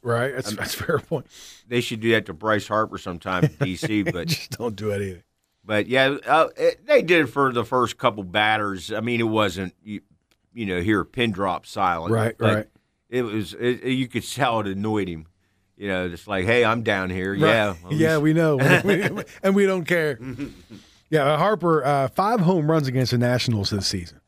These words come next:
Speaker 1: um, which I, like, I don't know how much that goes into it because, like, if you're playing your old team in football or basketball, I mean, you,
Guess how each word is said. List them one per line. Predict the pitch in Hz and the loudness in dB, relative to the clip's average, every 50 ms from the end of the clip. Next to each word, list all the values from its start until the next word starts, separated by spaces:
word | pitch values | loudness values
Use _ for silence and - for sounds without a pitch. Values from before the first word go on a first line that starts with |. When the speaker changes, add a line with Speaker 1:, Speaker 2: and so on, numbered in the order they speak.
| _ _ _ _ _ _ _ _ _ _ _ _ - | _ _ _ _ _ _ _ _ _ _ _ _ -4
Speaker 1:
um, | 98 107 104 104 104 101 95 92 87 85 - _ _ _ _ _ _ _ _ _ _ _ | -2 0 0 0 0 -2 -4 -6 -8 -10 -14 _ _ _ _ _ _ _ _ _ _ _
which | 147 165 160 - | 0 0 2 2
I, | 208 208 - - - - - - _ _ _ _ _ _ _ _ _ _ _ _ _ _ _ _ _ _ _ | 0 0 0 -2 -8 -10 -12 -16 _ _ _ _ _ _ _ _ _ _ _ _ _ _ _ _ _ _ _
like, | - - | -2 0
I | 202 | 2
don't | 226 233 214 | 2 2 2
know | 202 180 | 2 2
how | 143 165 170 | 2 0 0
much | 160 165 165 151 - | 0 0 -2 0 0
that | 156 147 139 | 0 0 2
goes | 123 151 151 139 110 | 2 2 2 2 2
into | 139 147 151 - - 156 156 151 | 2 0 0 2 2 4 4 4
it | 151 - - _ _ _ _ _ _ _ _ _ _ _ _ _ _ _ _ _ _ - 135 | 2 0 -6 _ _ _ _ _ _ _ _ _ _ _ _ _ _ _ _ _ _ -6 0
because, | 120 127 147 147 131 - 151 151 143 143 143 139 135 131 127 120 113 101 - - - _ _ _ _ _ _ _ _ _ _ _ _ _ _ _ _ _ _ _ _ _ - | 2 4 4 2 2 2 2 2 4 2 2 2 2 0 -2 -4 -6 -8 -10 -10 -12 _ _ _ _ _ _ _ _ _ _ _ _ _ _ _ _ _ _ _ _ _ 2
like, | 208 208 | 2 2
if | 208 196 | 4 2
you're | 277 226 | 0 0
playing | - - 208 202 185 170 | 0 0 2 2 4 4
your | 160 151 160 | 4 4 4
old | 165 160 - | 4 2 2
team | - 151 151 151 | 0 2 2 4
in | 135 120 | 2 0
football | 107 - - 156 - 117 127 127 123 123 120 120 | 0 0 -2 -2 0 0 0 0 2 2 2 2
or | 120 113 | 0 0
basketball, | 110 107 113 120 123 113 - - 120 92 120 113 113 113 | 0 0 2 2 0 0 -2 -2 -2 0 2 2 2 2
I | 117 | 2
mean, | 127 143 160 | 4 2 2
you, | 175 | 2